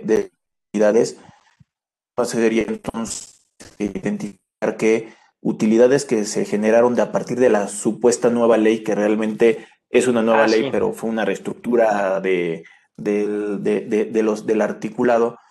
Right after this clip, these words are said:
Speaker 1: serían de dos mil catorce, quince y dieciséis, cuando sale este transitorio que, que dices,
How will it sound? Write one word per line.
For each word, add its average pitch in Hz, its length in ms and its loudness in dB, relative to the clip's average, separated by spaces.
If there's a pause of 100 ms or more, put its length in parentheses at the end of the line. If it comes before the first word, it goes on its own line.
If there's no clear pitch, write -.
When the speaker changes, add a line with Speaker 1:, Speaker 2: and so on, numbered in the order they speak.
(300)
Speaker 1:
serían 127 680 0
de 113 160 -4
dos 110 220 0
mil 135 220 -4
catorce, 139 580 -2
quince 131 420 -2
y 117 80 2
dieciséis, 110 600 -2
cuando 107 340 -4
sale 113 240 0
este 113 220 -2
transitorio 107 640 -4
que, 104 340 -4
que 127 120 -8
dices, 160 420 -4